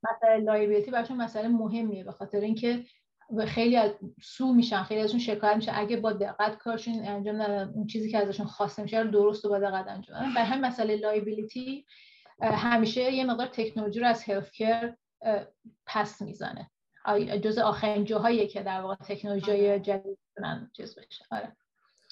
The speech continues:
Speaker 2: آره.
Speaker 1: من هم چیزی داشتم می‌گفتم که به اینجا انداز
Speaker 2: آره،
Speaker 1: کردیم.
Speaker 2: گفتم که اون شرکت قبلی چجوری منجر شد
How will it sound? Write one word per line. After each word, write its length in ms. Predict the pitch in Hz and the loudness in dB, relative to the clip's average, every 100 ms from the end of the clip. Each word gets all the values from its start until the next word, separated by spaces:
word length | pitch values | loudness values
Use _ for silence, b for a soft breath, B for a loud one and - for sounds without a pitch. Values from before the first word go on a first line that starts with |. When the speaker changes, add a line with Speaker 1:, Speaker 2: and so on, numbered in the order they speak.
| - | -12
Speaker 2:
آره. 340 | 202 196 220 | -10 -2 2
Speaker 1:
من 100 | 226 | 2
هم 80 | 202 | 2
چیزی 200 | 220 208 | 0 -2
داشتم 320 | 202 - 208 | -2 -4 -4
می‌گفتم 380 | 202 202 202 202 | -2 -2 -4 -6
که 100 | 208 | -4
به 100 | 196 | -2
اینجا 280 | 196 202 196 | -2 0 0
انداز 160 | 196 | 2
Speaker 2:
آره، 160 | 202 220 | 2 2
Speaker 1:
کردیم. 140 | 214 | 0
Speaker 2:
گفتم 260 | 196 262 269 | 0 0 0
که 300 | 277 262 262 | 0 0 -2
اون 560 | 208 226 233 240 226 208 | -4 -8 -6 -6 -6 -6
شرکت 500 | 226 214 220 262 247 | -6 -4 -6 -6 -4
قبلی 300 | 202 214 226 | -4 -4 -8
چجوری 840 | 277 220 208 214 214 233 233 - - | -6 -6 -6 -10 -10 -8 -10 -14 -10
منجر 460 | 196 190 185 185 | -8 -6 -4 -4
شد 220 | 202 220 | -4 -8